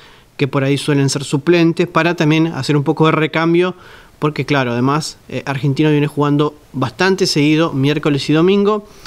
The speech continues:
así que por eso también un poco de, de, de recambio, y eso hizo que por ahí el partido, no digo que sea más parejo, pero que, eh, no haya sido una, una goleada, porque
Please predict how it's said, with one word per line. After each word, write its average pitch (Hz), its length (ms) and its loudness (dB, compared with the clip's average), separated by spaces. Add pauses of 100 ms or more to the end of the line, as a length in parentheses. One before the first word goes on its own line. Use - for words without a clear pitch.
(160)
así 139 180 -4
que 160 100 0
por 156 160 0
eso 151 120 -2
también 151 260 2
un 147 80 2
poco 147 200 0
de, 127 280 0
de, 135 240 2
de 135 180 0
recambio, 160 440 2
y 160 100 2
eso 156 200 -2
hizo 156 240 0
que 147 80 2
por 135 140 -4
ahí 143 80 4
el 151 100 2
partido, 147 320 0
no 170 80 4
digo 175 200 4
que 165 80 -8
sea 165 120 0
más 165 140 0
parejo, 180 420 0
pero 156 240 0
que, 160 220 0 (400)
eh, 151 140 2
no 151 60 2
haya 156 160 0
sido 156 260 2
una, 143 200 0
una 151 200 2
goleada, 156 440 2
porque 127 380 -2